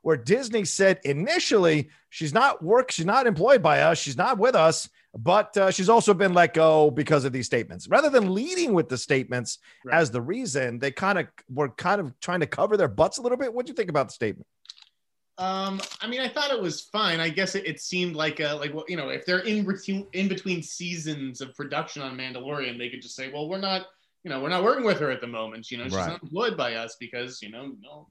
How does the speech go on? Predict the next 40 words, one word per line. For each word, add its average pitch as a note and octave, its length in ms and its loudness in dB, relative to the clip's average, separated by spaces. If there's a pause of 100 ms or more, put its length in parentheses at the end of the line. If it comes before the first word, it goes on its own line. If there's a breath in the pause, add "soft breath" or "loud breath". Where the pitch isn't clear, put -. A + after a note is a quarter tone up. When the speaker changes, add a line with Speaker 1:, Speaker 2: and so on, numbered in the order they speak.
Speaker 2:
everybody's C3 480 -12
in C#3 80 -10
between C#3+ 260 -10
seasons." D3+ 340 -8 (340 loud breath)
Um, C3 200 -2
but D3 140 -2
I, C#3 140 -2
I, B2 340 -6
I - 20 -6
think C#3 220 -8
it's - 240 -12
a C3 60 -12
good C3 220 -8
thing C3 120 -8
that A#2+ 100 -12
they A#2+ 120 -6
clarified, A#2 640 -8
like, A#2 140 -14
they A2+ 100 -8
have A2 120 -8
no A#2 240 -8
plans A2+ 560 -12 (100)
to, - 180 -10 (120)
to C3+ 420 -8 (320 soft breath)
employ A#2+ 400 -8
her A2+ 160 -10
in B2 160 -12
the A2 60 -14
future. A#2+ 580 -14 (280 soft breath)
Speaker 1:
Yeah. G#2+ 340 0
Speaker 2:
Um, B2+ 300 -14
and, D3 160 -6
and E3+ 180 -6
yeah, G#3 160 -2
I C3+ 60 -2
think, D3+ 300 -10
uh, D3 540 -2
you F#3 80 -12
know, C#3+ 140 -10
her, C#3 460 -10